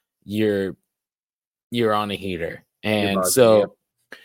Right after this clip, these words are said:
Speaker 1: he started, uh, nineteen of the twenty games, scored four P Ks.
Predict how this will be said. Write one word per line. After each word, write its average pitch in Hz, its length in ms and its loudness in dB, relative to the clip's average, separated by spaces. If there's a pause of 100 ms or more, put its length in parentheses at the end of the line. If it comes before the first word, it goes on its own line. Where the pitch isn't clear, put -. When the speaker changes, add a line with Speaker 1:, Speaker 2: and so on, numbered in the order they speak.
(120)
Speaker 1:
he 139 160 4
started, 135 640 4
uh, 101 840 0
nineteen 127 520 -8
of 117 80 -6
the 98 60 -6
twenty 113 300 -6
games, 107 480 -8 (760)
scored 131 360 0
four 131 240 0
P 127 220 -4
Ks. 127 400 -2